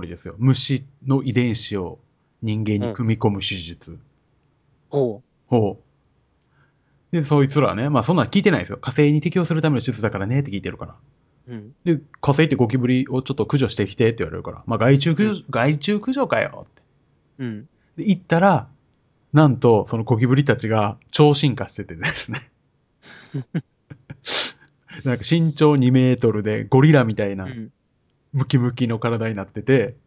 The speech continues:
Speaker 2: 喋れんの？知能があんの？
Speaker 1: 知能があるんですよ。襲いかかってくるんですよ。
Speaker 2: うん。
Speaker 1: で、それと戦う時のためにバグ手術、手術言いにくいな。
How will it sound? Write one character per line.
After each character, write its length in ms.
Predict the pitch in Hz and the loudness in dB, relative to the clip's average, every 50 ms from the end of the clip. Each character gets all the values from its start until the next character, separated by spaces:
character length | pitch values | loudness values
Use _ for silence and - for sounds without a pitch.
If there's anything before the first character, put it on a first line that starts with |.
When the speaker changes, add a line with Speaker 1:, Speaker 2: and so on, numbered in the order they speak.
| _ _ _ _ _ _ _ _ _ - | _ _ _ _ _ _ _ _ _ -4
Speaker 2:
喋 240 | - 156 135 135 | -2 0 2 2
れ 120 | 135 139 131 | 2 2 0
ん 60 | 117 | -4
の？ 120 | 101 101 | -6 -8
知 140 | - - 190 | -6 -4 -2
能 140 | 160 123 110 | -2 -2 -2
が 100 | 107 107 | -4 -4
あ 40 | 95 | -4
ん 100 | 98 101 | -6 -10
の？ 100 | 110 - _ _ _ _ _ | -16 -18 _ _ _ _ _
Speaker 1:
知 120 | - - 165 | 2 4 6
能 180 | 151 131 117 | 6 6 6
が 100 | 110 113 | 4 0
あ 60 | 104 104 | 0 -2
る 60 | 110 | -4
ん 60 | 104 | -8
で 40 | 101 | -10
す 80 | - | -12
よ。 140 | 104 104 - _ _ _ _ _ _ _ - | -14 -14 -16 _ _ _ _ _ _ _ -2
襲 160 | 143 175 175 | 2 2 2
い 40 | 151 | 2
か 100 | - 131 | 2 0
か 60 | 127 | -2
っ 60 | 147 104 | 0 0
て 120 | - 147 | 0 -2
く 80 | 117 110 | -2 -2
る 60 | 104 | -4
ん 40 | 98 | -8
で 60 | - | -12
す 60 | - | -20
よ。 80 | - - _ _ _ _ _ _ _ _ _ _ _ _ _ _ _ _ _ _ - | -20 -20 _ _ _ _ _ _ _ _ _ _ _ _ _ _ _ _ _ _ -8
Speaker 2:
う 60 | 123 | -8
ん。 180 | 117 104 98 104 - _ _ _ _ - | -8 -8 -8 -12 -18 _ _ _ _ -2
Speaker 1:
で、 340 | 185 196 214 190 147 113 | 0 2 2 2 0 -2
そ 160 | - - - 208 | -6 -4 -2 -2
れ 120 | 226 208 | 0 -2
と 240 | 214 - 214 202 - _ _ _ - - - | -2 -6 -8 -8 -8 _ _ _ -20 -20 -14
戦 300 | - - 226 220 - 214 | -8 -6 -6 -4 -4 -4
う 60 | 214 | -4
時 180 | 214 214 208 190 | -4 -4 -4 -6
の 80 | 185 | -4
た 100 | 180 208 | -4 -2
め 80 | 214 190 | -2 -2
に 60 | 143 | 0
バ 180 | 143 180 143 135 | 2 2 2 4
グ 120 | 135 131 | 4 2
手 180 | - - 123 113 | 0 -2 -4 -4
術、 380 | - - 123 120 113 - - | -4 -4 -4 -6 -6 -10 -16
手 220 | - _ _ - - | -18 _ _ -10 -8
術 480 | - - 110 110 110 113 107 - 123 | -6 -4 -2 -2 -2 -4 -4 -4 -4
言 100 | 123 117 | -4 -2
い 20 | 113 | -4
に 80 | 110 | -4
く 120 | - 110 98 | -4 -4 -4
い 40 | |
な。 180 | 98 107 101 | -6 -8 -8